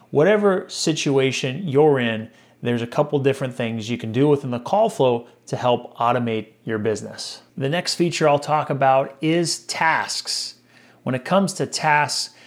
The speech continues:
they're important for you to stay on top of the follow-up. Now, in this case, Resimpli has a great way allowing you to create tasks by a specific role, a specific person,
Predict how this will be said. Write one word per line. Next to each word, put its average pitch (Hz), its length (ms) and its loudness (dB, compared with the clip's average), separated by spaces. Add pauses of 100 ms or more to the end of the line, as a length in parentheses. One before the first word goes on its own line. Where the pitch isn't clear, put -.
(220)
they're 156 240 2
important 147 500 0
for 123 180 -4
you 196 380 2
to 196 180 -6
stay 180 760 0
on 147 400 0
top 117 580 0
of 120 240 0
the 113 80 -8
follow-up. 123 760 2 (480)
Now, 120 200 2
in 120 100 2
this 156 260 2
case, 131 540 0 (300)
Resimpli 143 640 0
has 113 280 -4
a 113 60 -4
great 143 400 2
way 123 480 0 (280)
allowing 156 560 0
you 123 240 2
to - 160 -10
create 170 520 0
tasks - 800 -2 (300)
by 113 240 4
a 117 120 4
specific 110 680 -6
role, 151 600 6 (140)
a 113 80 -4
specific 107 640 -6
person, 131 720 0